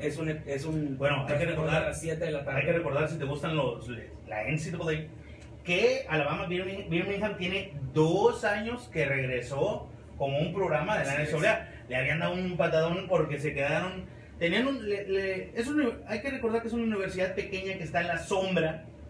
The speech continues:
Speaker 2: de Alabama,
Speaker 1: De Alabama.
Speaker 2: ¿no? De Nick Saban. Están a dos horas, tres horas. El asunto es que Alabama Birmingham, pues, nadie quiere ir para allá, ¿verdad? Porque, pues, está muy mediocre la, el,
Speaker 1: El
Speaker 2: el
Speaker 1: programa.
Speaker 2: programa, ¿no?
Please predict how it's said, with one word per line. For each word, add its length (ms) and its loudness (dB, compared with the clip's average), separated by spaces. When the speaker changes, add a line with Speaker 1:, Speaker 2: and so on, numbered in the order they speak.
Speaker 2:
de 500 4
Alabama, 460 -2
Speaker 1:
De 60 0
Alabama. 340 -2
Speaker 2:
¿no? 80 -8
De 120 0
Nick 180 -2
Saban. 420 -4
Están 1000 0
a 240 -8
dos 260 4
horas, 320 0
tres 220 -4
horas. 300 -2
El 240 4
asunto 440 2
es 260 2
que 140 0
Alabama 340 0
Birmingham, 400 -4
pues, 140 -8
nadie 180 0
quiere 160 -2
ir 60 -4
para 140 -2
allá, 220 -2
¿verdad? 200 -6
Porque, 220 -10
pues, 160 -8
está 240 -2
muy 220 0
mediocre 500 2
la, 320 -4
el, 160 -6
Speaker 1:
El 100 -4
Speaker 2:
el 60 -2
Speaker 1:
programa. 380 4
Speaker 2:
programa, 140 0
¿no? 200 -4